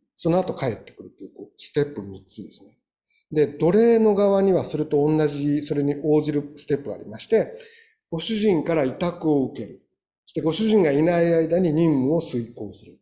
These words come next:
で、ご主人が帰ってきたら評価を受ける。あの、その組み合わせです。えー、つまり、主人から委託された任務を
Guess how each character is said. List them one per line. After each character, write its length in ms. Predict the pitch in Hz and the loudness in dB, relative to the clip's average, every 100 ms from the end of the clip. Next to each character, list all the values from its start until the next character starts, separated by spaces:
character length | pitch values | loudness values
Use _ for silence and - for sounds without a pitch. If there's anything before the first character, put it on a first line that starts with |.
| _ _ _ | _ _ _
で、 80 | 160 | -4
ご 60 | |
主 160 | 165 202 | -2 2
人 140 | 208 | 2
が 100 | 175 | 2
帰 240 | - 196 208 | 0 0 0
っ 20 | |
て 160 | 208 - | -2 -12
き 100 | - | -4
た 100 | 214 | -2
ら 300 | 214 - _ - | -2 -6 _ 0
評 140 | 147 | 0
価 160 | - 101 | 0 -8
を 80 | |
受 100 | 90 - | -12 -18
け 60 | - | -20
る。 60 | _ _ _ _ _ - | _ _ _ _ _ -12
あ 60 | |
の、 140 | - - | -12 -14
そ 160 | - 196 | -2 2
の 200 | 190 165 - | 2 0 -4
組 220 | 143 135 | -2 -2
み 20 | |
合 80 | 123 | -2
わ 80 | 110 | -6
せ 140 | - | -10
で 120 | 85 | -16
す。 120 | 87 - _ - - - - - - _ | -18 -20 _ -20 -20 -20 -20 -20 -20 _
え 200 | 151 139 | -2 -2
ー、 40 | |
つ 120 | 139 | -2
ま 140 | 160 143 | -2 0
り、 400 | 180 160 - - | 2 0 -2 -14
主 160 | - 208 | -4 0
人 240 | 196 196 | 2 2
か 100 | 190 | 2
ら 100 | 135 | 0
委 100 | 123 | 0
託 220 | 180 185 | -2 -4
さ 160 | - 190 | -2 0
れ 100 | 185 | 0
た 160 | 185 185 | 2 2
任 260 | 180 196 | 4 4
務 280 | 180 147 123 | 4 2 0
を 420 | - 190 196 - | 0 0 0 -6